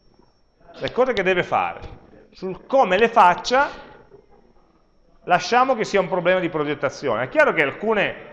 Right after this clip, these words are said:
indicazioni le dobbiamo dare, no? Ma magari le mettiamo nei documenti allegati che dice come funziona il circuito di bancomat oggi, qual è il suo livello di sicurezza,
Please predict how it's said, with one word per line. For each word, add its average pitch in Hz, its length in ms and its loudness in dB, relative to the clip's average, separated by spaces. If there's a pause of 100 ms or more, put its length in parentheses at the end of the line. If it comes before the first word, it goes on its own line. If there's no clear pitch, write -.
(800)
indicazioni 151 460 -2
le 220 60 0
dobbiamo 135 340 -2
dare, 135 380 2 (1200)
no? 139 200 -10
Ma 107 100 -12
magari 165 260 -2
le 135 80 -4
mettiamo 147 280 -2
nei 127 80 -6
documenti 156 440 -4
allegati 196 540 2
che 147 140 -4
dice 143 260 -8
come 143 160 -6
funziona 139 480 0
il 143 60 2
circuito 135 360 -10
di 139 120 -6
bancomat 156 500 -2
oggi, 170 320 -4
qual 123 160 -2
è 131 60 2
il 135 80 -2
suo 131 200 -4
livello 120 240 -4
di 117 60 -6
sicurezza, - 580 -4